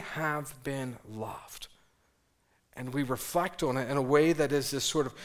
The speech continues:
reference point where if, if, if, if they forgot it, if Israel forgot it, they would essentially have forgotten something about who they were. They would have forgotten part of their identity. They would have forgotten part of their,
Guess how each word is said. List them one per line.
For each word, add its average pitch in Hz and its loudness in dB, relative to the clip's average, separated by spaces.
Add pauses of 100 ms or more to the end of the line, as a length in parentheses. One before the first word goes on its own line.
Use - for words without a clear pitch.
(240)
reference 151 2
point 120 -6
where 127 -2
if, 160 -4
if, 147 -6
if, 208 0 (140)
if 196 -8
they 202 4
forgot 127 -2
it, 104 -12
if 180 -4
Israel 170 0
forgot 117 -6
it, 170 -4 (680)
they 165 8
would 175 8
essentially 220 6
have 170 2
forgotten 151 6
something 190 0
about 151 0
who 175 0
they 147 4
were. 113 -6 (840)
They 156 6
would 202 12
have 202 8
forgotten 175 8
part 180 6
of 165 4
their 170 6
identity. 131 0
They 143 0
would 185 4
have 180 -4
forgotten 170 2
part 180 0
of 165 -2
their, 156 0